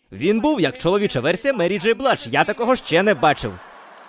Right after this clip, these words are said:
Щоб мені всратися, ніколи такого не бачив.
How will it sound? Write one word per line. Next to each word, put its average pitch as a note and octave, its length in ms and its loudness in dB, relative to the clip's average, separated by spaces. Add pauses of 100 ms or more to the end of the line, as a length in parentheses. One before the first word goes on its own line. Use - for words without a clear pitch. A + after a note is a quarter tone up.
(360)
Щоб C4 260 4
мені B3+ 200 2
всратися, F#3 640 -2
ніколи G#3+ 580 0
такого G#3+ 560 2
не A#3 140 2
бачив. E3+ 440 0